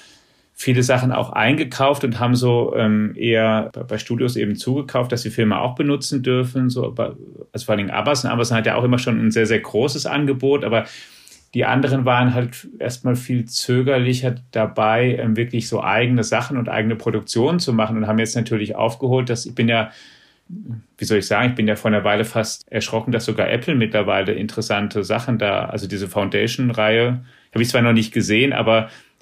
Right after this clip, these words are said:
den, den Trailer und da sogar auch zum ersten Mal gedacht, ich müsste jetzt auch das vielleicht auf jeden Fall mal haben. Und dann, ähm, kommt Amazon mit mehr. Ich bekomme jetzt im Herbst mit, ähm, dieser Herr der Ringe-Serie. Dann, gut, das ist,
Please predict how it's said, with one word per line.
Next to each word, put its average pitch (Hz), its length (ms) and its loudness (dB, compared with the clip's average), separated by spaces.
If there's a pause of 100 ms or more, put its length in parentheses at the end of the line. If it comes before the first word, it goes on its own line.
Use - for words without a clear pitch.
den, 110 140 4
den 110 160 2
Trailer 123 420 4
und 113 160 2
da 113 160 4
sogar 123 260 -2
auch 127 120 0
zum - 160 -4
ersten 110 260 0
Mal 110 60 0
gedacht, 110 220 -2
ich 98 40 -8
müsste 110 260 0
jetzt 107 140 -2
auch - 100 -6
das 120 200 -2
vielleicht 135 440 0
auf 131 160 -4
jeden 127 200 2
Fall 123 200 0
mal 120 220 2
haben. 123 540 0 (880)
Und 113 180 -2
dann, 113 260 4
ähm, 107 440 -2
kommt 98 240 -6
Amazon 135 420 2
mit 131 160 -2
mehr. 120 140 2
Ich 120 80 -6
bekomme 117 340 -2
jetzt 110 160 -2
im 113 80 -4
Herbst 110 340 -2
mit, 110 240 -2
ähm, 104 460 -6
dieser 113 240 -6
Herr 104 140 -4
der 101 160 -4
Ringe-Serie. 123 680 2
Dann, 110 460 2
gut, 104 180 -4
das 107 140 -8
ist, - 320 -10